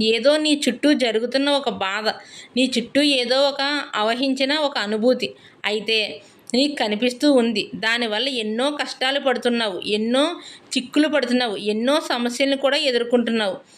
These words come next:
ఈ మధ్యకాలంలో చూసినట్లయితే ముందులా పరిస్థితి ఇప్పుడు నీ జీవితంలో లేదు బిడ్డ. కానీ ఒక దరిద్రం అన్నది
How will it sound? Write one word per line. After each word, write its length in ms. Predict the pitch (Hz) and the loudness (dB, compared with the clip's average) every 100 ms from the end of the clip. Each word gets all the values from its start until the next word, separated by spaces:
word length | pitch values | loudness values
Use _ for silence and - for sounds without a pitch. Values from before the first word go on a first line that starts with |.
| - - 247 | -20 -6 0
ఈ 100 | 277 | 2
మధ్యకాలంలో 600 | 220 190 226 277 269 277 294 | 0 -2 0 0 0 0 0
చూసినట్లయితే 720 | 247 254 262 262 254 269 311 | 2 2 0 0 -2 -2 -2
ముందులా 420 | 269 233 233 254 302 | -2 -4 -2 0 0
పరిస్థితి 600 | 285 240 - 277 240 - - - - | -2 -4 -4 -4 -4 -6 -18 -10 -6
ఇప్పుడు 240 | 254 277 | 0 2
నీ 160 | 269 262 | 4 4
జీవితంలో 560 | 220 233 240 254 269 | 0 -2 0 2 2
లేదు 320 | 302 233 233 262 | 2 0 0 0
బిడ్డ. 280 | 247 196 208 202 196 - - - - | 0 -2 -4 -4 -12 -20 -20 -14 -2
కానీ 520 | 208 208 208 196 - - _ 233 | -2 0 -4 -6 -12 -20 _ -4
ఒక 120 | 269 | -4
దరిద్రం 560 | 214 220 220 214 285 | 0 2 2 2 0
అన్నది 540 | 285 277 269 269 381 | 2 0 -2 -2 -6